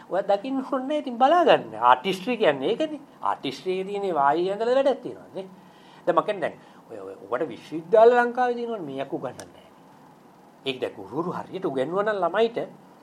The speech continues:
දැන් ළමයි ද-, අඳින්න දක්ෂයිනේ. ඒගොල්ලන්ට ඒකට ක්‍රයිටීරියන් එකක් දෙන්න ඕනේ. දීලා වෙලා කියන්න ඕනේ මෙන්න මේක තමයි මූල ධර්මය.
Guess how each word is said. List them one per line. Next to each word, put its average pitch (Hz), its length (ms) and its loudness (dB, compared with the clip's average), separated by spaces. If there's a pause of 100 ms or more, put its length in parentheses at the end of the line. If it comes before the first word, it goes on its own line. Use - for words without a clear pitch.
දැන් 104 160 -8
ළමයි 120 200 -4
ද-, 101 260 -4
අඳින්න 113 400 -4
දක්ෂයිනේ. 240 540 0 (280)
ඒගොල්ලන්ට 127 380 -4
ඒකට 202 260 -2
ක්‍රයිටීරියන් 233 560 2
එකක් 170 200 2
දෙන්න 110 200 -6
ඕනේ. 90 220 -18 (260)
දීලා 127 260 -2
වෙලා 156 220 2
කියන්න 143 260 -4
ඕනේ 196 200 -6
මෙන්න 208 200 -8
මේක 127 260 -8
තමයි 208 280 -4
මූල 226 280 2
ධර්මය. 160 340 2